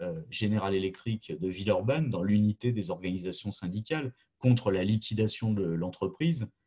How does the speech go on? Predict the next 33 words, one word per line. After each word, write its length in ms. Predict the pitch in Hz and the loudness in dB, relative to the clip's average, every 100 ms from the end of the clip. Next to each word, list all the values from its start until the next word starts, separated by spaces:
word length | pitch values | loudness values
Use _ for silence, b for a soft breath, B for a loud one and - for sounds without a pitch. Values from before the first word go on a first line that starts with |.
| _ - | _ -4
et 100 | 87 | -2
les 180 | 90 | -2
trois 180 | 82 104 | -2 -4
cent 180 | 101 107 | -2 -2
quarante-cinq 540 | 104 87 85 - 95 | -2 -4 -4 -6 -6
emplois, 480 | 90 85 - 98 98 | -6 -8 -6 -6 -4
euh, 120 | 80 78 _ _ _ _ - | -6 -8 _ _ _ _ -8
euh, 100 | 87 | -8
qui 180 | 82 98 | -4 -6
lui 220 | 95 90 | -4 -8
sont 180 | - 92 | -6 -4
liés. 300 | 110 151 165 - B B B B B B B _ _ _ _ | -2 -2 -4 -8 B B B B B B B _ _ _ _
Mais, 260 | 143 160 147 | 6 8 8
euh, 80 | 127 | 8
des 220 | 127 123 | 6 6
grèves, 440 | 110 131 160 156 | 6 6 6 4
des 420 | 117 113 110 104 | 2 4 4 4
éléments 300 | 117 120 120 | 4 6 6
de 60 | 113 | 4
résistance 600 | 110 101 104 - 147 156 | 4 2 -2 -2 -4 -4
qui 160 | - 113 | 0 2
ont 100 | 104 | 4
lieu 220 | 120 135 | 2 2
de 120 | 104 | 0
façon 580 | - 98 - 113 101 - | -2 -4 0 0 0 0
éparpillée 840 | 139 123 120 - 104 92 110 - - _ b b _ | 0 2 0 -2 -6 -2 -2 -2 -8 _ b b _
et 160 | 127 120 | 0 2
qui 200 | 131 123 | 2 4
amènent, 420 | 113 123 139 117 | 4 4 4 2
euh, 440 | 104 95 90 87 - | 2 2 0 -4 0
les 160 | 107 | 4
militants, 680 | 120 110 107 - 117 113 104 - _ 87 | 6 6 4 2 0 0 -2 -4 _ -6
euh, 420 | 87 82 76 | -4 -4 -6